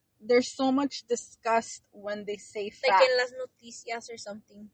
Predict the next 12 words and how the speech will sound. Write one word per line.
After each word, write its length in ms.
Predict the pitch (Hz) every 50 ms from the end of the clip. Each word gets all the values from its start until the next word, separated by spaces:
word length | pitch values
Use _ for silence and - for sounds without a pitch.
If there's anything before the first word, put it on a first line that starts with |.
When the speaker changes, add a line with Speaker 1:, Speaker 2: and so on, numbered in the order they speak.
| _
Speaker 1:
Or 100 | - 262
Speaker 2:
Like, 80 | 269 220
Speaker 1:
just 200 | 294 320 - -
anywhere. 460 | - 226 254 311 370 370 339 277 254 -
Speaker 2:
uh-huh. 100 | 202 277
Speaker 1:
Even, 300 | 277 285 311 320 320 311
like, 300 | 302 302 302 302 294 -
for 200 | - 302 294 294
example, 580 | 302 - 311 302 294 277 - 294 294 294 269
my 340 | 254 269 269 269 269 269 262 - _ -
parents 360 | 254 240 247 262 262 - -
watch 340 | 254 254 254 254 - -